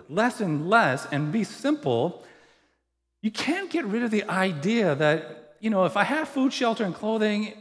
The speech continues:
am I really living or am I just surviving?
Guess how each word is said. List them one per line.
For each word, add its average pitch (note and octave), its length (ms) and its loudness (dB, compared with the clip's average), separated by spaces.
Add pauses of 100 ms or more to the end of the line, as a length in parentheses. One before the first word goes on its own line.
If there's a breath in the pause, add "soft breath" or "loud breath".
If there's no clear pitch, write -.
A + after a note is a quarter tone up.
(720)
am G#3+ 80 -2
I - 20 2
really D#4 380 4
living A3+ 880 0 (840 soft breath)
or D#3 100 -2
am F#3 100 0
I G3+ 80 0
just - 260 -8
surviving? B2+ 680 -4